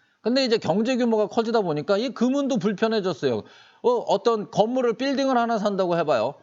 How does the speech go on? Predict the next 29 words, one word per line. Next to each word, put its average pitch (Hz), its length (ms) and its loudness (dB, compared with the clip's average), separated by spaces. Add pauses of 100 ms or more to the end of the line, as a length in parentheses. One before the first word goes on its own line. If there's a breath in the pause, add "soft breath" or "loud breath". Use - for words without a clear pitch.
(220 soft breath)
근데 214 260 0 (340 loud breath)
뭐 196 320 0 (140)
금화 208 360 0
한 220 200 -2
개, 220 80 2
두 151 160 -4
개가 165 240 0
아니라 156 320 0
금, 160 400 -6
이 143 160 -4
괴짝으로다가 143 720 -2
뭐 117 400 -4
세 196 220 -2
개, 170 100 -4
네 120 160 -2
개를 127 180 -4
가지고 104 300 -4
와야 107 140 -2
된다 101 260 -4
그러면 107 240 -4
이거 135 160 -2
운반하는데 151 1000 -2
힘들고, 113 720 -2
운반하다가 165 520 -2
어디 139 240 -2
도둑 139 260 -8
맞을까 147 360 -2
봐도 127 220 -2
힘들고. 131 640 -2